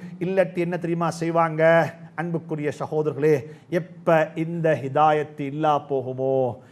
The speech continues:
எப்ப இது இல்லா போகுமோ? நான் நேத்து பேப்பர்ல படிச்சேன், அன்புக்குரிய சகோதரர்களே, வீரகேசரி பேப்பர் இருக்குது. பிரான்ஸ்ல உள்ள பெரிய ஒரு பணக்காரன் அப்பீல் பண்ணிக்காராம் தன்னை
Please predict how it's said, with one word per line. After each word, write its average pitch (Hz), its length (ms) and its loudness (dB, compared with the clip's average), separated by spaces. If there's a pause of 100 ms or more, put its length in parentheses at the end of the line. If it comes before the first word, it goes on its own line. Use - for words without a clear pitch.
(100)
எப்ப 180 400 4
இது 170 180 0
இல்லா 170 340 4
போகுமோ? 147 640 0 (240)
நான் 147 140 -4
நேத்து 160 360 -6
பேப்பர்ல 156 440 -4
படிச்சேன், 147 500 -2
அன்புக்குரிய 139 580 -6
சகோதரர்களே, 135 600 -2 (260)
வீரகேசரி 160 400 0
பேப்பர் 165 380 -2
இருக்குது. 156 600 0 (680)
பிரான்ஸ்ல 175 440 0
உள்ள 170 260 0
பெரிய 165 580 -8
ஒரு 196 120 -4
பணக்காரன் 165 840 -2 (1080)
அப்பீல் 170 400 -4
பண்ணிக்காராம் 160 720 -2 (460)
தன்னை 151 240 -4